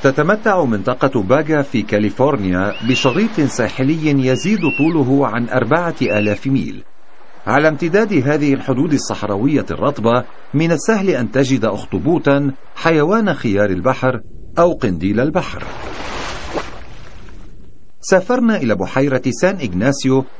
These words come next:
لنلقي نظرة خاطفة، وإذا كنا موفقين فقد نلمس الحيتان الرمادية. قبل مائة عام مضت،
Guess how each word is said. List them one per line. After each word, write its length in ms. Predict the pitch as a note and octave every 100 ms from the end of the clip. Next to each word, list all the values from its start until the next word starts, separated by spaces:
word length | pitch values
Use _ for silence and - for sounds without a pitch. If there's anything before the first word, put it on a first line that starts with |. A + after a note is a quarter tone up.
| -
لنلقي 520 | D#3+ F3+ A#3+ A3 E3+
نظرة 520 | B2 B2 A#2+ A2 A2+
خاطفة، 600 | F#2 D#3+ C#3 D2+ - D2 - - - F2
وإذا 340 | G#2+ G2+ F#2+
كنا 280 | - C#3+ F#2
موفقين 760 | C#2+ C2+ - E2+ D3+ E3+ E3 C#3 - -
فقد 340 | A3+ A#3 G3
نلمس 400 | C3+ D3 C#3 C3+
الحيتان 520 | A#2 - A2+ A2 F#2+
الرمادية. 680 | F2 F#2+ A#2 B2 F#2+ A1+ G1+ - - - - - - - - -
قبل 300 | F3 F3 G#3+
مائة 360 | A#3+ G#3 D3+
عام 200 | G2+ C3+ C#3+ G#2+
مضت، 380 | C#3+ C#3 C3+